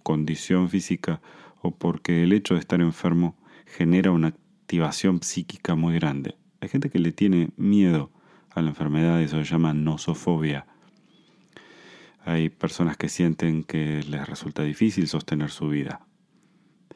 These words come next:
Y, como decía recién, todas esas variantes, el que no le importa nada, el que sigue cuidándose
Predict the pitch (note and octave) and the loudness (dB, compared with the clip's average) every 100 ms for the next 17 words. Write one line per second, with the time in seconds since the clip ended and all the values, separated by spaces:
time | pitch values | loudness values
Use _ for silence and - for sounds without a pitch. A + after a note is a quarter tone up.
0 | _ _ _ _ - - F2 E2 D#2+ D#2 | _ _ _ _ -12 -2 2 2 2 0
1 | D#2 D2+ D2 - _ _ _ D#2+ D#2 D#2 | 0 -4 -6 -14 _ _ _ -2 0 0
2 | - F2+ D#2+ - A2+ A#2 - - - _ | 0 -2 0 2 2 2 -4 -20 -20 _
3 | _ _ _ F#2+ F2 E2+ D#2+ D2+ D#2 F2 | _ _ _ 2 4 2 0 0 2 4
4 | F2+ E2 E2+ - C#2+ - D#2+ E2 D2 D#2+ | 4 2 -2 -2 -6 0 2 2 0 -2
5 | D2+ F2 D#2+ E2 E2 D#2 - - - _ | -2 0 2 4 2 0 -6 -20 -20 _
6 | D#2+ D2 - D2+ - F#2 F2 D#2+ D#2+ E2 | -12 -8 -6 -6 -2 0 0 0 0 2
7 | E2 D#2 D2+ F2+ F2 E2+ | 4 2 0 2 2 2